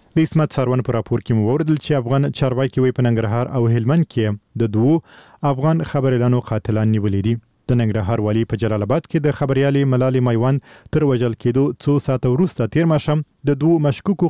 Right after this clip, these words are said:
قاتلانو د نیول کېدو خبر خپور کړ. ضیاء الحق قمرخیل وویل چې نیول شوو کسانو پر خپل جرم اعتراف کړی دی. سلطان محمد سرور له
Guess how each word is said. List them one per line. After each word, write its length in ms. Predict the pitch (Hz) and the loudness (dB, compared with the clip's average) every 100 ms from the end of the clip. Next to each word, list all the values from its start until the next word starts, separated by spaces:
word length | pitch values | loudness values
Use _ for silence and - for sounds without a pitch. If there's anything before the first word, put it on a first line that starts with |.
| - | 0
قاتلانو 420 | 117 113 113 117 110 | -2 0 0 0 0
د 60 | 107 | 0
نیول 180 | 104 | -2
کېدو 300 | - 104 110 - | -2 -2 -2 -2
خبر 260 | 104 110 - - | -2 -2 -4 -8
خپور 300 | - 107 104 | -4 -2 -2
کړ. 180 | 127 120 - _ _ 104 | -4 -4 -10 _ _ -2
ضیاء 160 | 107 107 | 0 0
الحق 280 | 98 117 - | 0 -2 -2
قمرخیل 420 | 113 104 - 147 143 | -2 -2 -2 0 2
وویل 200 | 139 120 | 0 0
چې 480 | 135 127 - - 143 | -4 -6 -14 -6 0
نیول 180 | 143 123 - | 0 0 0
شوو 180 | 160 151 | 0 -2
کسانو 320 | 127 143 139 - | -2 0 0 -2
پر 120 | 120 | -4
خپل 180 | - 120 107 | -2 -2 0
جرم 200 | 113 113 | 0 0
اعتراف 320 | 107 - 104 - | -2 -4 -6 -2
کړی 200 | 104 98 107 | -2 0 -2
دی. 40 | 110 _ - 113 | -4 _ -6 -4
سلطان 260 | 120 110 107 | 0 0 0
محمد 280 | 104 107 - | 0 -2 -4
سرور 300 | 104 143 - | -2 -2 -2
له 480 | - _ _ 135 | -12 _ _ -2